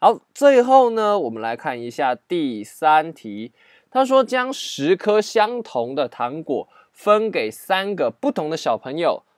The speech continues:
好，然后呢，可以没有被分到，那么状况有几种？好，这个题目呢，其实这里应该还要加一下状况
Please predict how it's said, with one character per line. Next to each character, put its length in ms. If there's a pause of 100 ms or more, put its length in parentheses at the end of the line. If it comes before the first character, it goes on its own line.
好， 240
然 160
后 80
呢， 320
可 220
以 100
没 140
有 100
被 160
分 260
到， 280 (240)
那 80
么 120
状 380
况 440
有 300
几 540
种？ 640 (140)
好， 220
这 120
个 120
题 280
目 260
呢， 280 (260)
其 220
实 240
这 160
里 240
应 140
该 100
还 140
要 180
加 340
一 80
下 320 (380)
状 640
况 800